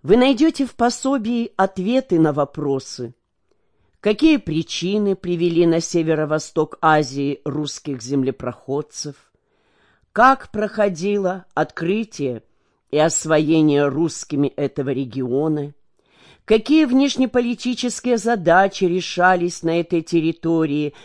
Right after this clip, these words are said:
и как они были решены, как шло развитие Дальнего Востока в восемнадцатом, девятнадцатом веках,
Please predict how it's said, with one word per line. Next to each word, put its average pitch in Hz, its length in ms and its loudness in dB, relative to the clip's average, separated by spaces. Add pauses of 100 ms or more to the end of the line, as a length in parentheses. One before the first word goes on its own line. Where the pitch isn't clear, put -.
и 160 160 2
как 170 360 2
они 151 220 2
были 143 240 -2
решены, 143 840 -4 (800)
как 269 240 2
шло 185 320 0
развитие 165 640 0
Дальнего 165 500 2
Востока 160 560 -2
в 143 40 -4
восемнадцатом, 160 920 -2
девятнадцатом 156 1040 -2
веках, 170 680 -4